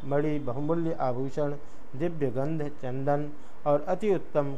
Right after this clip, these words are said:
कमलों की माला से जगत के स्वामी गरुणध्वज भगवान श्री कृष्ण का पूजन करके उन्हें प्रसन्न किया। इसके बाद बड़े प्रेम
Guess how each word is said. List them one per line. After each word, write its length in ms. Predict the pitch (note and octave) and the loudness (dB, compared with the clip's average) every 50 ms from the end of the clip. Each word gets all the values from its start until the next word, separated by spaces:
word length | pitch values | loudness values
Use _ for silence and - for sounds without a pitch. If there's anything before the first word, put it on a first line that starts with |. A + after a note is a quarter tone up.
| - - | 0 0
कमलों 360 | C#3 C#3+ D3+ E3 F#3 G3+ G3+ | 0 0 2 2 2 2 2
की 180 | G3 - E3+ | 0 0 -2
माला 380 | D3 C#3 B2 B2 C3 D3+ D#3 D#3 | 0 0 0 2 4 4 4 4
से 280 | - - A#2 A2+ A2 G#2+ - - - - - - - | 4 2 0 -2 -2 -2 -2 -4 -4 -4 -4 -4 -2
जगत 340 | B2 C#3 D3+ E3+ F3+ F3 F3 - | 0 2 2 2 2 0 0 0
के 120 | D3 C#3 C3 | -2 -2 0
स्वामी 560 | - - C3 C3 C3 C3+ C3+ C3+ C3 C3+ C3+ - - - - - - B2+ | 0 0 0 0 0 0 0 0 0 -2 -2 -4 -4 -4 -4 -4 -2 0
गरुणध्वज 680 | B2+ D3 D#3 F3 F#3 F#3+ F3+ D#3+ C#3 C3 C3+ C3+ C3+ A2+ | 2 2 2 4 4 2 2 2 2 0 0 0 0 0
भगवान 440 | A#2 C3+ C3+ C#3+ C#3 C#3 C#3 C#3 | 0 0 2 2 2 2 2 0
श्री 240 | C3 - - C#3+ C3 | 0 -2 -2 -2 -2
कृष्ण 380 | B2+ - F3+ G3 F#3 - E3+ D#3 | -2 -2 -2 -2 -2 -2 -2 0
का 180 | - C#3 B2+ | 0 0 0
पूजन 420 | A#2+ - - C3 C#3+ C#3+ E3 D#3+ D#3 | 0 0 0 0 0 0 0 0 0
करके 480 | C3+ D3 C3+ B2+ B2+ - B2 A#2 A2+ A2+ - - - - - - D3 | 0 0 0 0 0 -2 -2 -2 -2 -2 -2 -2 -2 -4 -2 -2 0
उन्हें 220 | D3 C#3+ C#3+ C3 | 0 0 0 0
प्रसन्न 480 | A2+ - A#2 - - C#3+ D3 E3+ F#3 F3 | 0 -2 -2 -2 0 0 0 0 0 0
किया। 380 | - C3+ B2 A2 G2+ G#2+ A2+ - - - - - - - D3+ | 0 0 0 0 0 0 0 -2 -2 -4 -2 -4 -2 -2 0
इसके 300 | D#3+ D#3 - - F3 D#3 | 0 0 0 2 2 2
बाद 280 | C3+ C#3 C#3 C#3 C3 | 4 4 4 4 4
बड़े 300 | B2 A#2 C3 B2+ C3 B2+ | 2 2 0 0 0 0
प्रेम 480 | A#2 - - C#3 C#3+ D3 D3 D3 D3 D3 | 0 0 0 2 4 4 4 4 2 0